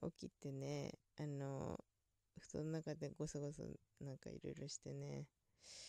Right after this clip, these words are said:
二度寝したんですよ。うん、二度寝をね、しすぎました。これはもう三度寝できない時間になってしまいました。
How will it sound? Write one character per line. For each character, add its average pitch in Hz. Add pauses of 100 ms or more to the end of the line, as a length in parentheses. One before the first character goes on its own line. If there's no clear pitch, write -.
(760)
二 151
度 196
寝 220
し -
た 196
ん 156
で -
す -
よ。 139 (1000)
う -
ん、 50 (260)
二 165
度 180
寝 185
を 180
ね、 170 (1120)
し -
す 165
ぎ 151
ま 147
し -
た。 - (500)
こ -
れ 170
は 170
も 160
う -
三 185
度 180
寝 180
で 170
き -
な 165
い - (920)
時 -
間 139
に 135 (140)
な 143
っ 143 (120)
て 147
し -
ま 147
い 143
ま 151
し 180
た。 -